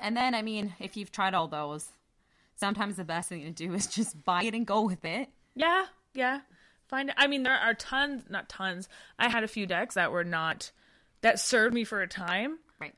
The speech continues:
Speaker 2: And then I was like, "Here you go," and gave them to someone else.
Speaker 1: I was about to say,
Speaker 2: Yeah.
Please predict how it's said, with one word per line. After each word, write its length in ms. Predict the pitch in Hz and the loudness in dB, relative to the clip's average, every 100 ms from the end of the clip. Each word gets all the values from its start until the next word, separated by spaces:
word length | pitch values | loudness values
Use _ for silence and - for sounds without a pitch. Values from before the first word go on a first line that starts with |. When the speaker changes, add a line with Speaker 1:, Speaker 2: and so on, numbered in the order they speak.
| - | -2
Speaker 2:
And 180 | 185 180 | 0 2
then 220 | 170 165 | 0 0
I 120 | 165 | -2
was 100 | 165 | -2
like, 180 | 160 165 | -4 -4
"Here 160 | 277 | -6
you 60 | 190 | -4
go," 280 | 139 127 196 | -4 -6 -8
and 100 | 185 180 | -6 -6
gave 100 | 165 | -6
them 80 | |
to 80 | 175 | -8
someone 240 | 170 113 87 | -10 -10 -10
else. 300 | - - - | -12 -12 -6
Speaker 1:
I 60 | 269 | -4
was 100 | 262 | -4
about 200 | 320 359 | -10 -10
to 80 | 339 | -12
say, 320 | 156 135 131 _ _ - | -10 -10 -14 _ _ -4
Speaker 2:
Yeah. 260 | 180 131 | -2 -2